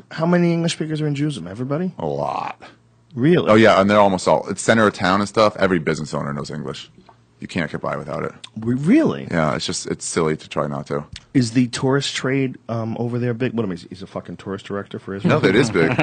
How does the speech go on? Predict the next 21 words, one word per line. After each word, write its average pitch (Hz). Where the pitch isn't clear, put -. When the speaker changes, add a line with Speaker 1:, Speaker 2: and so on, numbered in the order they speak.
Speaker 2:
So 104
this 104
is, -
the 110
Intifada 123
really 90
hurt 107
them 104
for 82
that, 80
for 80
in 80
terms 85
of 73
money. 78
People, 82
it 82
really 82
took 78
a 80
plummet. -